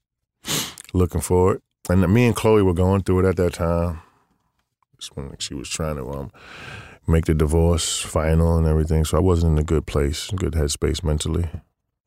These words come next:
It was a great time for someone to take advantage of me.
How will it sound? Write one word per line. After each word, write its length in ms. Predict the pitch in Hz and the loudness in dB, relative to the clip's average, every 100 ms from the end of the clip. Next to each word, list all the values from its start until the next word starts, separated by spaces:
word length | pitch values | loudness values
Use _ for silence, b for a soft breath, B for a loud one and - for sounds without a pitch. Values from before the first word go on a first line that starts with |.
| _ _ _ _ _ _ _ _ _ _ _ _ _ _ - | _ _ _ _ _ _ _ _ _ _ _ _ _ _ -20
It 280 | - - - | -20 -20 -8
was 80 | 101 | 0
a 60 | 95 | 2
great 260 | 104 110 | 4 4
time 300 | - 98 101 | 4 4 4
for 120 | 92 | 2
someone 280 | 92 101 92 | 0 2 2
to 60 | 90 | 2
take 200 | - 85 | 2 0
advantage 400 | 78 78 78 76 | 2 2 0 0
of 140 | 73 | -4
me. 80 | 80 | -8